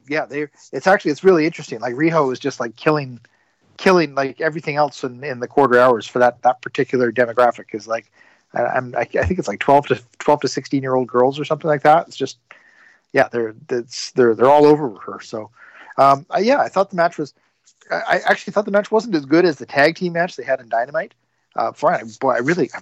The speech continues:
really liked that tag team match on Dynamite, the one where, where, where Sakura pinned her to set up the, the title match. Uh, like I say, her, uh, with, um, with, with Shanna and, uh, the other girl from Britain. Uh, they thought, uh, they did a,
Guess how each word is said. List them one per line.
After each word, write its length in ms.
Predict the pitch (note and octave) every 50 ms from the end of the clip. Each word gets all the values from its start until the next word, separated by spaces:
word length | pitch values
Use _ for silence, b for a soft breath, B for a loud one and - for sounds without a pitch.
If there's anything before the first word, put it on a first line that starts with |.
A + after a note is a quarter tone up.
| - A#2
really 220 | D#3+ A3+ F3 C3+
liked 220 | A2+ C3 C#3 - -
that 180 | C3+ B2 -
tag 220 | - C3 A2+ C#3 C3+
team 140 | - B2+
match 240 | A#2 A#2 A#2 - -
on 60 | A#2
Dynamite, 420 | G#2+ A#2 A2+ A#2 A2 G2 G2 G#2 -
the 60 | A#2
one 160 | A#2+ B2 B2+
where, 280 | B2 A#2+ A#2+ A2+ - - b b b b b b b b b
where, 160 | - A#2+ A2
where 180 | G#2+ - C3 A#2
Sakura 440 | - - C#3+ C#3+ - - C3 A2+ A2
pinned 260 | - D3 C#3+ C#3 -
her 200 | - A2+ G2+ G#2
to 180 | - - B2
set 200 | - - C3+ B2
up 240 | A#2 A#2+ A#2+ _ _ -
the, 220 | A2 G#2 G2+ - b b b b b b b -
the 60 | -
title 280 | - B2+ A#2+ A#2+ A#2
match. 380 | A2 G#2+ G2 A2 - - - -
Uh, 240 | G#2 G2 F#2+ F#2+ G2+ - _ _ _ _ _ _ _ _ _ _ _ _ _ _ _ - - -
like 160 | D3+ D3 C3
I 20 | A2+
say, 140 | - C3+
her, 360 | B2+ B2 C#3 C#3 C#3 C3+ - B B B B B B B
uh, 260 | - A#2 A#2 A2+ A2+ A2
with, 420 | A#2+ A#2 A#2 - - - _ - -
um, 480 | G2+ A2 A2 G#2+ G#2 G2 F#2 F2+ F2+ - _ _ _ -
with, 220 | D3 C3 - _ -
with 120 | C3+ -
Shanna 440 | - - C3 B2 A#2+ A2 G#2+ G#2+ - B B B B B B B B B
and, 340 | A#2+ A#2 A#2 A2+ A2 G#2+ G#2
uh, 340 | A#2 A2+ A2+ A2 G#2+ G#2 G#2
the 80 | G#2+ A2+
other 140 | A2+ A2 G#2+
girl 200 | A2+ G#2+ G2+ G2
from 180 | - - G2
Britain. 380 | F#2+ A#2 A2+ - - G2+ G2 G2 -
Uh, 260 | - G2+ G#2 F#2+ G2
they 80 | G#2 -
thought, 300 | - D3+ C#3 C3 - B2+
uh, 140 | B2 B2+ A2+
they 280 | G#2+ G#2+ C3 C3+ C#3+
did 160 | B2+ C3 B2 A2+
a, 240 | A2 G2+ F#2+ G#2+